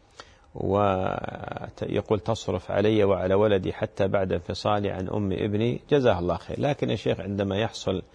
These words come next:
جدال أو نقاش، أمي تعايرني بعجزي وإني ما أكملت تعم-، تعليمي،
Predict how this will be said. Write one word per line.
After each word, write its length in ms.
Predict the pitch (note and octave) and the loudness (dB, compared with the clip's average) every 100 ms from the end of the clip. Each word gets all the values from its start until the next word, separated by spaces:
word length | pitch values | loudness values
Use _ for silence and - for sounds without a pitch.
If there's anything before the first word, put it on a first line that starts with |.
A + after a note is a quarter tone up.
| - - - - | -20 -20 -20 -4
جدال 420 | G#2 F#2+ G#2+ F#2 | 0 4 4 4
أو 140 | D#2 F#2+ | 0 -4
نقاش، 760 | F#2 F#2+ G#2 F#2+ E2+ - - - | -4 -4 0 0 -2 -10 -16 -4
أمي 240 | A#2+ A2 F#2+ | -2 0 -2
تعايرني 680 | - F#2 G2+ A#2 A2+ A2+ | -2 0 2 2 2 0
بعجزي 540 | F#2+ F2 G2 F2+ D#2+ D2+ | 0 0 0 -2 -4 -2
وإني 340 | D2 G2+ F#2+ | -2 -2 0
ما 320 | G#2 A2+ - | 2 0 0
أكملت 480 | G2 G2+ G2+ F#2 - | -4 -2 -2 -2 -2
تعم-، 360 | F#2 F#2+ - - | -2 -2 -6 -2
تعليمي، 540 | G#2 F#2+ G2+ F2+ D2+ | -2 2 2 0 -2